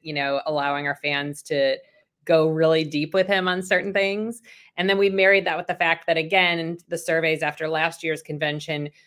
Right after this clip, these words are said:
people were kind of yearning for some, like, counter programming to what was happening in the ballroom. It's like, "Well, yeah, if I want to go sit through eight sessions in a row, great. But if I don't, I feel like maybe I don't have an alternative."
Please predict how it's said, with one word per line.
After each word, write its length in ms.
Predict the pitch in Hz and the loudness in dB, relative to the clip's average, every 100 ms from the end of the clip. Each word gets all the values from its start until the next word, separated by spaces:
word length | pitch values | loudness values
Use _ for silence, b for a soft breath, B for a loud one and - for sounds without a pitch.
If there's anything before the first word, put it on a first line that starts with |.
| b _ | b _
people 420 | 254 262 247 220 | -6 2 4 6
were 120 | 208 | 4
kind 240 | 208 196 | 2 2
of 100 | 185 | 2
yearning 500 | 170 165 170 185 185 | 0 -2 0 0 -2
for 220 | 180 170 156 | 0 -2 -2
some, 380 | - 165 156 | -4 -4 -4
like, 260 | 156 156 - | -4 -4 -6
counter 400 | - 175 175 202 | -6 -4 0 -2
programming 800 | 196 214 208 214 208 208 208 214 | 2 0 2 2 2 2 0 0
to 100 | 214 | -2
what 160 | 180 123 | -2 -2
was 120 | 170 | -4
happening 400 | 160 156 190 190 | -4 -4 -4 -4
in 60 | |
the 60 | 196 | -2
ballroom. 480 | 190 196 208 220 214 | 0 2 2 2 0
It's 140 | 202 | -2
like, 160 | 208 202 | -2 -2
"Well, 200 | 233 269 | -4 -2
yeah, 240 | 302 349 214 | 2 4 4
if 100 | 220 | 4
I 120 | 226 | 2
want 320 | 214 233 226 | 4 2 0
to 80 | 226 | -2
go 160 | 202 | 0
sit 320 | 185 - - - | -2 -6 -8 -6
through 320 | 170 170 165 175 | 0 2 2 0
eight 240 | 170 - _ | -2 -2 _
sessions 540 | - 160 151 175 160 | -4 -4 -2 -4 -2
in 80 | 156 | -2
a 40 | 156 | 4
row, 380 | 165 160 147 - _ _ _ _ | 6 6 4 -4 _ _ _ _
great. 400 | - 220 190 160 | 2 4 6 4
But 80 | 196 | 0
if 100 | 190 | 2
I 100 | 185 | 2
don't, 560 | 170 220 220 196 180 175 | 2 2 4 2 0 -2
I 80 | 175 | -2
feel 200 | - 190 | 0 0
like 160 | 180 | 0
maybe 280 | 185 175 170 | -2 -2 2
I 80 | 165 | 2
don't 220 | 160 160 | 2 -2
have 160 | 160 160 | -2 -2
an 100 | 151 | -2
alternative." 720 | 147 - 135 139 123 113 | -6 -8 -8 -6 -6 -8